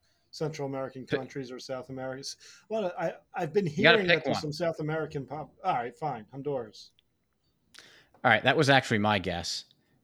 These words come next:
Speaker 2: because Saifedean acc-,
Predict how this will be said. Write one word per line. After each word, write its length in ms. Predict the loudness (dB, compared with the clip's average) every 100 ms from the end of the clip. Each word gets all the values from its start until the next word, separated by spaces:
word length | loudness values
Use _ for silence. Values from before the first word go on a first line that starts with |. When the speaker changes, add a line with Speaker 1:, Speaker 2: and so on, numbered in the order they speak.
| -8
Speaker 2:
because 600 | -6 -2 -2 -2 -6 -8 _ _ _ _ _ -12
Saifedean 680 | 0 0 2 0 0 0 -2 -2
acc-, 260 | -2 -2